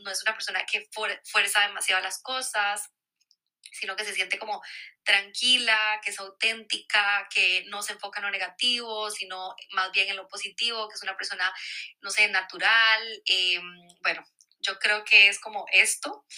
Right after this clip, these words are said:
Y ya para terminar este episodio, que wow, o sea, llevo, a ver, casi veintiocho minutos hablando, se me pasó rapidísimo y al final, bueno, ustedes saben que me encantan estos episodios porque son cero editados,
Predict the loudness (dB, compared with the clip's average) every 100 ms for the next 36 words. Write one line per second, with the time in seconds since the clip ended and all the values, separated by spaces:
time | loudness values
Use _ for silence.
0 | -8 -8 -6 -6 -6 -6 -8 -12 _ 6
1 | 8 10 6 4 2 4 0 0 2 6
2 | 6 6 2 -2 -2 -4 -2 -2 -2 -4
3 | -6 -8 0 4 4 2 -2 -2 0 0
4 | 0 -2 -4 -6 -12 _ -4 0 0 -2
5 | -10 _ _ 2 2 2 0 2 -2 -2
6 | -8 -8 -12 -14 -10 -6 -4 -4 -4 -4
7 | -6 -8 -6 -10 -10 -8 -10 -8 -6 -4
8 | -6 -10 -10 -10 -2 0 0 2 2 2
9 | 0 -6 -6 -8 0 2 2 0 2 2
10 | 0 -6 0 0 0 0 0 -2 -6 -12
11 | -10 -6 -4 -4 -6 -8 0 0 0 -6
12 | _ _ _ _ _ -18 -4 0 2 0
13 | 2 6 6 4 2 4 4 4 0 -6